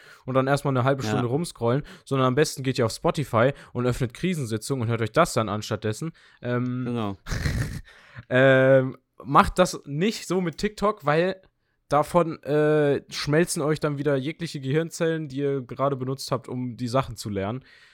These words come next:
Speaker 2: Ja.
Speaker 1: Äh, und das bringt dann nix. Also
Speaker 2: Wascht lieber euer Gesicht oder so mit kaltem Wasser. Das ist
Speaker 1: ja,
Speaker 2: so ganz geil.
Speaker 1: oder chillt euch in euer Bett und macht ein kleines
Speaker 2: Ja.
Speaker 1: Nickerchen oder lest ein Buch, weil, was weiß ich.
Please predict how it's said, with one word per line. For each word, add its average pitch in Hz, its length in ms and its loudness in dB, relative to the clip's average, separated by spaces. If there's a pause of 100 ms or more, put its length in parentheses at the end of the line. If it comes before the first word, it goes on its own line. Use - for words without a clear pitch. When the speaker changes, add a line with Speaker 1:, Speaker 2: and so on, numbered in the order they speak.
(240)
Speaker 2:
Ja. 110 500 0
Speaker 1:
Äh, - 60 -6 (140)
und 120 140 -4
das 123 140 0
bringt 143 240 -2
dann 110 100 2
nix. - 300 -6 (320)
Also 120 240 2
Speaker 2:
Wascht 113 260 0
lieber 139 220 -2
euer 127 240 2
Gesicht 110 380 -8
oder 92 200 -8
so 95 160 -12
mit 95 200 -10
kaltem 101 440 -10
Wasser. 95 340 -14
Das 92 140 -14
ist 101 80 -8
Speaker 1:
ja, 123 460 4
Speaker 2:
so 120 80 2
ganz 113 40 -6
geil. - 0 -
Speaker 1:
oder 117 340 0
chillt 135 260 -4
euch 123 160 -2
in 117 140 -6
euer 117 240 -2
Bett 123 360 -4
und 107 240 -10
macht 113 240 -6
ein 117 80 -10
kleines 117 380 -6
Speaker 2:
Ja. 98 60 -4
Speaker 1:
Nickerchen 120 720 -4
oder 107 380 0
lest 110 400 -6
ein 113 180 -8
Buch, 135 380 -4
weil, 117 280 -2
was 113 240 -2
weiß 117 180 -2
ich. 117 140 -6